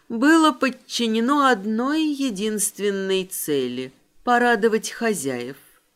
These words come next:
Правда, при том что-то происходило с телом и разумом. Домашних рабов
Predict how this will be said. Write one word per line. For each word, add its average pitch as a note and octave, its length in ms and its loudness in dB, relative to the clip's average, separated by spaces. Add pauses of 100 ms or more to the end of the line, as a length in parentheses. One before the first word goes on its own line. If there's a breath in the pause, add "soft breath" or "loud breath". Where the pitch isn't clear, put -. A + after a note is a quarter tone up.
(380)
Правда, G3+ 480 2
при G3+ 200 0
том G3+ 520 0 (260 soft breath)
что-то D4 460 -2
происходило A#3+ 880 0
с - 200 -4
телом A#3 460 2
и A#3 60 4
разумом. B2+ 640 -2 (300)
Домашних A3+ 760 0
рабов G3+ 520 -2